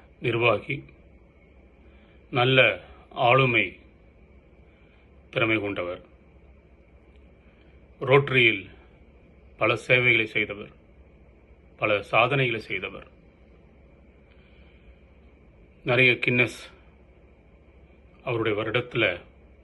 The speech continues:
என்றும் மறவா நிகழ்வுகள் வந்து அவர் ஆண்ட காலத்துல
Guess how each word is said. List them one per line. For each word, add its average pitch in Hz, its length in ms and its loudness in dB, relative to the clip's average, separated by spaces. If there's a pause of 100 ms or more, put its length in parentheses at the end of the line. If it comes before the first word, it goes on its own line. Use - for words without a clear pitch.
(640)
என்றும் 139 600 0
மறவா 120 360 2 (1080)
நிகழ்வுகள் 120 540 0
வந்து 104 300 -6 (720)
அவர் 107 420 -4 (1600)
ஆண்ட 127 280 0
காலத்துல 107 480 0